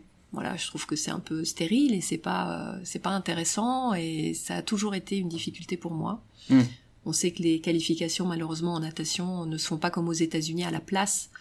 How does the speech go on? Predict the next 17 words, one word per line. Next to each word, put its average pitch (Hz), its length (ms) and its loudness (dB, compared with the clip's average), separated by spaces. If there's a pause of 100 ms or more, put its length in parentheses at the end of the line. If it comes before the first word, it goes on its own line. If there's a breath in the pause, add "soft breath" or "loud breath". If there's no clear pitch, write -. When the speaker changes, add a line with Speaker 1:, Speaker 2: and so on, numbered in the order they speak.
(420 loud breath)
Speaker 1:
mais 165 60 0
vraiment 175 320 4
au - 20 0
chrono, 196 460 2 (320)
au 170 80 2
centième 165 400 0
près, - 240 -2
Speaker 2:
Mm. 117 220 4 (240)
Speaker 1:
quelque 156 200 -2
chose 175 200 -4
qu'on 156 100 -2
peut 151 100 -6
pas 180 140 0
maîtriser, 175 840 0
et 143 60 -2
alors 170 300 -6
que, - 240 -8